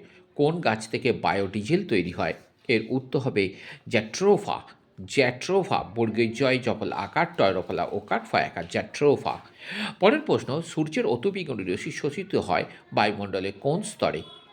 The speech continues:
আমরা উত্তরটা হবে ওজোন স্তরে। পরের প্রশ্ন, প্রপেলারযুক্ত বিমান চলাচল করে বায়ুমণ্ডলে কোন স্তরে? না,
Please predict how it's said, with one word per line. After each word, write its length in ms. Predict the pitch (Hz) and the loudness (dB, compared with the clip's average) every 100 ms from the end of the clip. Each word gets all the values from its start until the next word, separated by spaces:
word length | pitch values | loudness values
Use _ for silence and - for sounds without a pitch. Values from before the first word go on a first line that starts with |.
| - | -6
আমরা 200 | 127 92 | -4 -2
উত্তরটা 420 | 92 92 104 - | -4 -4 -6 -4
হবে 260 | 90 92 87 - - | -6 -4 -6 -10 -4
ওজোন 260 | 110 104 87 | -2 -2 -6
স্তরে। 400 | - 95 69 87 - - - 180 185 - | -6 -6 -6 -8 -12 -18 -10 -8 -6 4
পরের 200 | 170 269 | 6 6
প্রশ্ন, 480 | 214 160 - 113 156 - - | 2 -2 0 -2 -2 -8 4
প্রপেলারযুক্ত 760 | 147 147 220 269 214 185 - | 4 6 4 4 -2 -6 0
বিমান 500 | 143 117 117 139 104 - - _ _ - | 0 2 2 2 2 -6 -20 _ _ 0
চলাচল 440 | 135 143 147 190 | 2 2 0 -6
করে 220 | 185 170 | -2 -2
বায়ুমণ্ডলে 640 | 160 98 104 117 117 123 113 | 2 2 2 -2 -2 -2 -2
কোন 200 | - 208 | -4 -6
স্তরে? 420 | - - 104 92 85 - - 113 | -6 -2 2 2 -2 -8 -16 -2
না, 280 | 92 87 | 0 -2